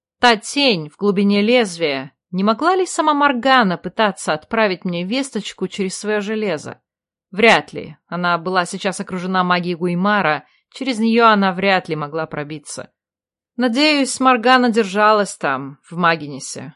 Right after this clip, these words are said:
в своем бывшем доме. Ни о каком сострадании от собственного старшего брата не могло идти и речи. Дроссарин не поможет ей. Я видела, как он заинтересовался планами Гуймара по усилению обычных людей.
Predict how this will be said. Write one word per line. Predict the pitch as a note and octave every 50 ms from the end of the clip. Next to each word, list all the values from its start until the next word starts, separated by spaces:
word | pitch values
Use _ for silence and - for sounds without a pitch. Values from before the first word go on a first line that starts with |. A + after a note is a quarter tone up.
| _ _ _
в | -
своем | - - G#3 G#3 G3 F#3+ F#3 E3+
бывшем | E3 F3+ - - - F#3 E3+ D#3+
доме. | D3 D#3 D#3 D3+ D3 C3+ C#3 C#3 - _ _ _ _ _ _ _ _ _ _ _
Ни | A3 A3+
о | A3+
каком | A3+ B3 A#3+ - - D#4 C#4 C4 A#3+
сострадании | - - G3+ - - G#3+ G#3+ G#3 G3 A#3+ B3+ B3+ A#3 G#3+ G3+ G3
от | F#3+ F#3+ -
собственного | - A#3 A3 - - G#3+ G3 F#3 F3 F3
старшего | - - G#3+ G3+ - - F#3 F3+ F3
брата | E3+ G3+ A#3 A#3+ A3+ G#3+ G3 F3+
не | F3+
могло | F3+ F#3 F3+ G3 G#3 G#3 G3+
идти | G#3 - - A3+ G#3 G3+
и |
речи. | F#3+ F#3+ F3+ D#3+ - - - - - - _ _ _ _ _ _ _ _
Дроссарин | G3 G#3 A3 G3+ - A#3 A3+ A3 A3+ A3 G#3 G3+ G3+
не | G#3
поможет | G3+ A3 G#3+ G#3+ G#3 F3 C3+ A#2 - -
ей. | - - - - - _ _ _ _ _ _ _ _ _ _ _
Я | B3 C#4
видела, | C#4+ F4+ D4+ B3+ A3+ G3+ G3
как | - G#3 G3+ -
он | A#3+ A#3 G#3
заинтересовался | G#3+ G3+ F#3+ F#3 G#3+ G3 F#3+ - A3 G3+ G3+ G#3+ G#3+ G3+ - G3+
планами | - G3+ G#3 G#3 G3+ G3+ G3 F#3+
Гуймара | F3+ E3 F#3+ G3 F#3 F#3 G3 G3+ G#3 G3 F#3+ F3+
по | - F3+
усилению | F3+ F3 - - G3 F#3 F#3+ F#3 F#3 F#3
обычных | F3 E3+ F#3 - - - F#3 F3 -
людей. | F3 E3+ E3 D#3+ F3+ F#3 E3+ C#3+ - -